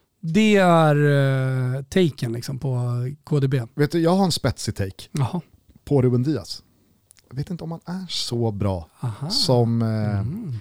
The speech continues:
Speaker 2: fotbollsvärlden vill få honom till.
Speaker 1: Okej.
Speaker 2: Men, alltså, tycker du inte att han blev lite synad i E M?
Speaker 1: Jo.
Speaker 2: Tycker du inte att det blev ett par matcher, inte minst mot Haaland,
Speaker 1: Mm.
Speaker 2: när City mötte Dortmund i, i Champions
Speaker 1: Mm.
Speaker 2: League i våras,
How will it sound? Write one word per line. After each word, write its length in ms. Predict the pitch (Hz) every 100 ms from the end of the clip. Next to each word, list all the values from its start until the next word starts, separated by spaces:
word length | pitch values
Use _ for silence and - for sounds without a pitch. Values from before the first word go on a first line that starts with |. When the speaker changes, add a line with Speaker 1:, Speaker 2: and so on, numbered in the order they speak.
| -
Speaker 2:
fotbollsvärlden 1040 | - 214 - 160 123 180 185 180 175 170 170
vill 300 | 143 170 170
få 280 | - 247 254
honom 240 | 160 110
till. 180 | 107 104
Speaker 1:
Okej. 380 | 147 143 - 214 -
Speaker 2:
Men, 160 | 269 220 233 247
alltså, 160 | 202 214
tycker 460 | - 262 - -
du 60 | 254
inte 140 | 214
att 80 | 196
han 160 | 185 185
blev 320 | 185 220 185
lite 380 | 202 190 127 160
synad 440 | - 180 139 143
i 220 | 170 147
E 40 | 113
M? 180 | 104 107 -
Speaker 1:
Jo. 400 | 214 208 208 190 -
Speaker 2:
Tycker 360 | 233 - -
du 60 | 247
inte 180 | 220 208
att 80 | 190
det 80 |
blev 380 | 180 196 220 220
ett 180 | 190 -
par 300 | - 220 220
matcher, 720 | 202 175 - - 165 156 147 - _ _
inte 240 | - 208 247
minst 340 | 226 254 208
mot 180 | 180 131
Haaland, 500 | 214 170 156 220 110 123
Speaker 1:
Mm. 80 | -
Speaker 2:
när 340 | 175 165 165
City 320 | 151 170 151 156
mötte 220 | 156 139
Dortmund 560 | 160 185 - 110 104 101
i, 360 | - 135 151 131
i 60 | 120
Champions 280 | 139 123
Speaker 1:
Mm. 100 | 117
Speaker 2:
League 80 | 120
i 120 | 120
våras, 360 | 120 123 113 -